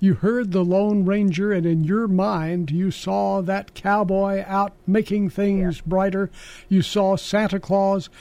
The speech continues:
Speaker 1: i-, with that fierce north wind, uh, talking to you from the North Pole,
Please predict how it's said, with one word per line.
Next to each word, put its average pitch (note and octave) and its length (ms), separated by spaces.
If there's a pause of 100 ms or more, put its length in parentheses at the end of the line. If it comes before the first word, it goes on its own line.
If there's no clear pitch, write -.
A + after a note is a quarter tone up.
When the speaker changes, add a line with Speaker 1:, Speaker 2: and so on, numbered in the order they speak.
(840)
Speaker 1:
i-, A#3+ 60
with G#3 260
that G#3+ 220
fierce - 680
north G3+ 360
wind, G#3 480 (360)
uh, G2 240
talking G3+ 400
to F#3+ 100
you G3 160
from E3 200
the D#3 100
North F#3+ 340
Pole, G3 380